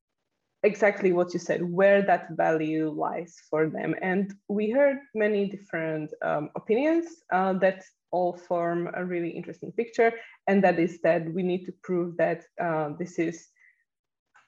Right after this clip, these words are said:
important to patients, of course, but it, it improves their quality of life. So we should make sure that if there is a drug that reduces scratching, the life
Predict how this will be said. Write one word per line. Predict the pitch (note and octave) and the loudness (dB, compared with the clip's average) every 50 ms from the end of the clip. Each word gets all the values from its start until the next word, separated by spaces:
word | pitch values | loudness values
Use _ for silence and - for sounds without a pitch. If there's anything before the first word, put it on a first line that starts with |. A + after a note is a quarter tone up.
| _ _ _ | _ _ _
important | G#3+ A3 G#3+ G3 F#3 F#3 F#3 D#3+ D#3+ - | 2 2 4 2 2 0 0 -2 -4 -4
to | - | -2
patients, | - G#3 G3+ G#3+ - G#3 G3+ G3 | 0 2 2 2 2 0 -2 -2
of | - - - | -4 -6 -6
course, | - - G3+ G3+ G3+ | -2 2 2 2 2
but | F3+ F3+ F3 | 2 0 0
it, | F3 E3+ E3+ E3+ - - | 0 -2 -4 -6 -6 -6
it | F3 E3+ E3+ - _ - | -6 -6 -6 -10 _ -2
improves | F#3 F#3 F3+ F3+ - - G#3+ A3+ A3+ A3+ A3 - - - - | -2 -2 -2 -4 -4 -2 0 0 0 0 -4 -8 -14 -6 -2
their | F3 E3+ F3 | -2 -2 0
quality | F3 E3+ - - F#3+ F#3 E3+ F3 F3 F#3 E3+ - | -2 -6 -6 -4 -2 -2 -2 -2 -4 -6 -10 -8
of | - - E3+ E3+ - | -8 -8 -8 -8 -8
life. | D#3+ D#3 - - A3 A#3 C4 B3 - | -8 -4 0 4 4 4 4 2 -4
So | - - - F#3 | -8 -4 -2 -2
we | F#3+ F#3+ F3+ E3 F3 E3+ | -2 -2 -2 -4 -6 -6
should | E3+ - - F#3 E3+ E3+ - | -8 -6 -6 -6 -6 -4 -4
make | E3+ E3+ F#3 F#3 - | -4 -4 -4 -6 -10
sure | - - F3+ E3+ E3 E3+ E3+ | -8 -4 -2 0 2 2 2
that | E3 E3+ F3+ F3+ F3 F3 - - _ _ _ _ _ _ _ _ _ | 2 0 0 0 -2 -6 -12 -20 _ _ _ _ _ _ _ _ _
if | - A3 G#3 F3+ | 0 2 2 4
there | F3+ F#3+ F3 E3 D#3+ | 4 4 4 4 2
is | F3 E3 - - - _ _ _ _ _ _ _ _ - | 0 -2 -6 -12 -20 _ _ _ _ _ _ _ _ 2
a | A#3 | 4
drug | G#3 G#3 G3+ F3+ F#3+ G3+ - - - _ | 4 6 6 6 4 4 -2 -10 -6 _
that | F#3+ F#3 F3+ | -2 0 2
reduces | F#3 F#3 E3+ E3+ E3+ - F#3+ - | 0 0 0 -2 -2 -4 -8 -10
scratching, | - _ - F3 E3+ - F3+ F3 E3+ E3+ E3+ E3+ | -8 _ -6 -6 -4 -4 -4 -4 -4 -4 -4 -2
the | E3+ | 0
life | D#3+ D#3 D#3 E3 | 0 0 0 -2